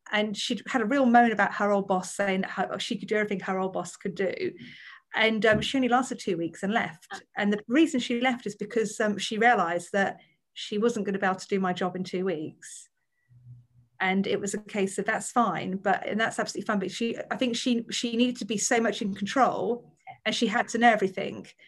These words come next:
And I think she realised that actually, you know, what she'd covered in the first two weeks was, like, such a, such a tiny tip of the iceberg.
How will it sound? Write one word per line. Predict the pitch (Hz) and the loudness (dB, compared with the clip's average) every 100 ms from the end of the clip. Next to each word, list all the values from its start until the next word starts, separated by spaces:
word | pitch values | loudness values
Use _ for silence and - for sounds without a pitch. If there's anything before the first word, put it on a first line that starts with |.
| - - | -20 -2
And | 220 | 2
I | 202 | 4
think | 240 233 | 2 2
she | - | 0
realised | 220 240 214 185 185 | 6 8 8 4 2
that | - | -2
actually, | 214 196 - 202 | -4 -4 -2 0
you | 202 | 2
know, | 196 | 2
what | 196 233 | 2 2
she'd | - - | 0 -2
covered | 240 214 | 0 0
in | 202 | 0
the | 196 | 2
first | 208 202 - | 2 2 0
two | 208 | 2
weeks | 202 175 202 | 4 2 -2
was, | 196 | -2
like, | 196 - | -2 -2
such | - - | -8 -10
a, | |
such | 202 - 202 | -10 -10 -8
a | |
tiny | - - 214 208 196 - - | -8 -6 -2 -2 -2 -8 -8
tip | - 240 | -8 -4
of | 196 | -2
the | 214 | 0
iceberg. | 208 - - - - 202 196 | 0 -2 -6 -6 -2 -4 -6